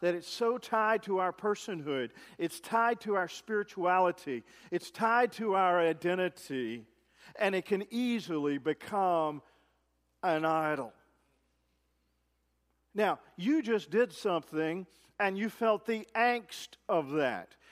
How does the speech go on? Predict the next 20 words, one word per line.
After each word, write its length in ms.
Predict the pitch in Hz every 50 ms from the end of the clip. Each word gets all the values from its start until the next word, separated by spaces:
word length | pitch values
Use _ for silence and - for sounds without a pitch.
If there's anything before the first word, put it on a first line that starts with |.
| - - -
When 180 | 185 180 185
you 180 | 196 240 294 269
gave 540 | 185 - 226 240 254 254 262 269 254 214 262 - -
over 520 | 220 233 240 247 247 196 165 165 160 156
this 480 | 139 127 123 156 240 277 277 - - -
that 180 | - 214 - -
represents 800 | 170 208 240 - 202 240 220 185 156 190 214 214 220 214 -
the 100 | - 170
financial 800 | - - 233 226 233 233 233 226 226 214 - - 214 185 170 160
life 420 | 160 190 202 214 220 226 220 180 -
that 200 | - 170 - -
you 160 | 220 226 226 220
live, 200 | 202 185 156 - - - - - -
when 180 | - 170 175
you 180 | 185 220 277 285
gave 260 | 208 262 269 262 240
that 140 | 220 214 202
over 200 | 214 208 185 185
to 60 | 170
someone, 340 | 151 - 214 190 185 180 170